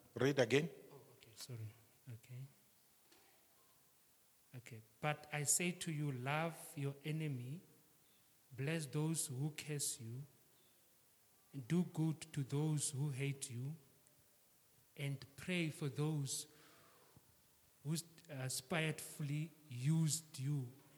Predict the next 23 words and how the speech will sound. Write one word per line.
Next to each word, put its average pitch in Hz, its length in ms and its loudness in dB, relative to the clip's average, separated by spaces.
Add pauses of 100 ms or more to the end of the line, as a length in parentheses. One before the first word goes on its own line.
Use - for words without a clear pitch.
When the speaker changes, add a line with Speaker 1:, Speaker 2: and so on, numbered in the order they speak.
(280)
Speaker 2:
and 131 220 -4
persecute - 580 -4
you." 104 80 -10 (420)
Speaker 1:
All 165 60 12
right. 151 240 12 (180)
There 208 200 12
are 254 100 12
four 285 220 12
things, 254 420 12
quickly, 233 500 12 (580)
that 185 220 12
Jesus 240 420 12
speaks - 520 12
about. 185 580 12 (1000)
Um, 160 380 12
I 180 100 12
call 240 300 12
it - 280 10 (1600)
enemy 233 720 12 (320)
management, 180 1120 12
how 202 160 12
to - 160 8
manage 202 720 12